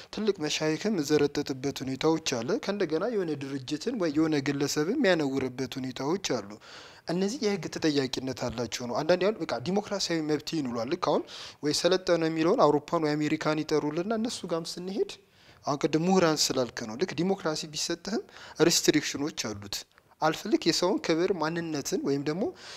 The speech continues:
የብሔርን የእምነትን ወይም ደግሞ የሆነ ቡድንን ሰብአዊ መብቶችን ወይ ክብር መልካም ስምን ካለፍክ ግን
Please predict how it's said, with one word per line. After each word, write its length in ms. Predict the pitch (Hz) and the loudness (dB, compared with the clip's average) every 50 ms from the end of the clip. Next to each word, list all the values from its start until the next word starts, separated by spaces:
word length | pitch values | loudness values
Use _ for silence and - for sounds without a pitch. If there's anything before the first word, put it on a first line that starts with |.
| - - | -14 -8
የብሔርን 500 | 117 143 143 139 151 147 165 185 208 214 | -4 -2 -2 -2 -2 -4 -4 -4 -2 -2
የእምነትን 460 | 170 151 151 156 156 156 156 - 214 185 - - 131 | -2 -2 -2 -2 -4 -4 -2 -2 -4 -4 -4 -10 -2
ወይም 200 | 117 135 151 156 | 2 2 2 2
ደግሞ 160 | 151 156 156 160 | 2 2 6 8
የሆነ 200 | 190 226 202 156 | 8 8 8 6
ቡድንን 400 | 139 143 156 151 160 165 202 349 - - - _ _ _ | 4 2 2 2 4 4 4 0 0 -6 -16 _ _ _
ሰብአዊ 340 | - - 165 170 160 165 160 | -2 0 2 4 4 4 4
መብቶችን 540 | 151 151 147 139 - - 139 135 - 208 208 | 2 0 -2 -2 -2 -4 -4 -2 -2 0 0
ወይ 100 | 160 143 | 0 -2
ክብር 320 | - - 160 151 160 160 165 - | 0 -2 0 2 2 2 2 0
መልካም 360 | 135 147 147 - - 156 156 | -4 -6 -2 0 0 0 0
ስምን 260 | - - 147 143 147 143 | 0 -4 -6 -6 -6 -6
ካለፍክ 400 | - 151 143 151 160 - - - 175 | -4 -4 -4 -4 -6 -8 -10 -12 -4
ግን 160 | 175 302 | -2 -2